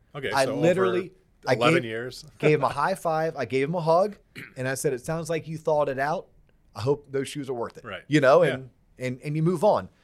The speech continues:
Speaker 2: Okay, so let's flip away from what I would call the consumer,
Speaker 1: Yeah.
Speaker 2: right? Your children, my children, they're the consumer.
Speaker 1: Yeah.
Speaker 2: They are the future of our country. They are the, the future client that everyone craves. They're also the future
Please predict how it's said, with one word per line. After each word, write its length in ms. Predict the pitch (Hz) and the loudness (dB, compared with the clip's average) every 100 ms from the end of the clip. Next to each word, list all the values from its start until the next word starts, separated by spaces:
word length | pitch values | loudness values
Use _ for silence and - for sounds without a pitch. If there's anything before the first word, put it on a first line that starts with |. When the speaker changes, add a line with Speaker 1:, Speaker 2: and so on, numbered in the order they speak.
| _ - | _ 0
Speaker 2:
Okay, 280 | 226 202 202 | 2 2 2
so 280 | 220 190 - | 2 2 2
let's 260 | 196 247 | 2 2
flip 240 | - 247 226 | 0 0 0
away 300 | 202 180 196 | -2 -2 -4
from 500 | - 170 151 143 127 _ _ | -6 -6 -6 -6 -18 _ _
what 120 | 156 | 4
I 60 | 170 | 4
would 100 | 170 | 4
call 140 | 180 | 0
the 100 | 147 | -2
consumer, 480 | - 135 165 98 78 - | -4 -6 -6 -6 -10 -10
Speaker 1:
Yeah. 120 | 110 | 2
Speaker 2:
right? 200 | 147 147 | 2 2
Your 220 | 131 196 | 0 0
children, 600 | - 202 190 180 175 175 | 0 -2 -2 -2 -6 -4
my 220 | 147 170 | -2 -2
children, 360 | 165 190 180 165 | -2 -4 -4 0
they're 120 | 156 | 0
the 80 | 240 | -2
consumer. 540 | 277 - 262 240 - _ _ | -8 -8 -8 -10 -14 _ _
Speaker 1:
Yeah. 60 | - | -4
Speaker 2:
They 140 | 156 | 0
are 100 | 226 | 2
the 140 | 233 175 | 2 -2
future 480 | - 143 196 190 190 | -8 -8 -6 0 2
of 80 | 127 | 2
our 120 | 101 | -2
country. 420 | - 165 170 196 | -4 -8 -8 -10
They 160 | 156 151 | -6 -4
are 160 | 151 | -4
the, 260 | 123 110 101 _ _ - | -2 -2 -4 _ _ -2
the 140 | 139 | 0
future 500 | - - 160 175 190 | 0 -6 -6 -4 -6
client 540 | - - 147 160 175 127 | -6 -8 -6 -4 -6 -8
that 160 | 123 131 | -10 -4
everyone 480 | 151 165 156 151 | -2 -2 -4 -10
craves. 560 | 131 - 127 120 156 160 | -12 -6 -2 0 0 -4
They're 160 | 120 123 | -2 0
also 240 | 185 - | 0 -4
the 80 | 123 | -12
future 560 | - 156 - 139 110 | -6 -6 2 2 2